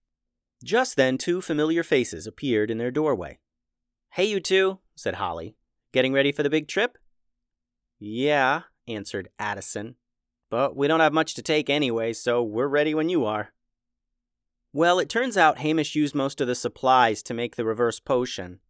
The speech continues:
said Lucy. "So we're going to our old hometown in the Green Forest to gather the rest of what we need." Lucy and Holly had shown Addison and Unica around the academy lately, introducing them to everyone and making sure they had everything they needed.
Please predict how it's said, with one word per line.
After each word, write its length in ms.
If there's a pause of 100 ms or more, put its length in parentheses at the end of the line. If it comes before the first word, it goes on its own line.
(160)
said 260
Lucy. 460 (440)
"So 120
we're 120
going 280
to 160
our 120
old 200
hometown 520
in 120
the 60
Green 260
Forest 420
to 80
gather 320
the 80
rest 300
of 80
what 160
we 100
need." 380 (920)
Lucy 380
and 80
Holly 420
had 220
shown 320
Addison 560
and 200
Unica 560
around 340
the 120
academy 560
lately, 460 (280)
introducing 600
them 220
to 120
everyone 480
and 100
making 300
sure 420
they 180
had 220
everything 460
they 140
needed. 400